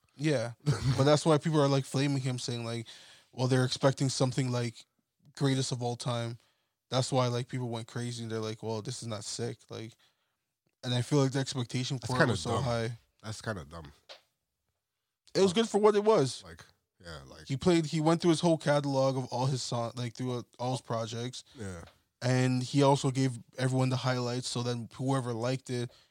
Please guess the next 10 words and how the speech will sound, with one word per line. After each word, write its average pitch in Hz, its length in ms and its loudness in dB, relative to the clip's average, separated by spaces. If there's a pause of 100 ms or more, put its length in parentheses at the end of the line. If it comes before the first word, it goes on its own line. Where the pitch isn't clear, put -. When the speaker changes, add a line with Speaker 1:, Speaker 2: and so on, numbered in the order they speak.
(140)
Speaker 1:
will 120 120 -2
go, 123 300 2 (320)
end 127 160 -2
up 113 160 -4
going 123 220 -2
to 123 100 -4
download 120 400 -4
that 110 120 -4
whole 123 220 -6
playlist 120 680 -8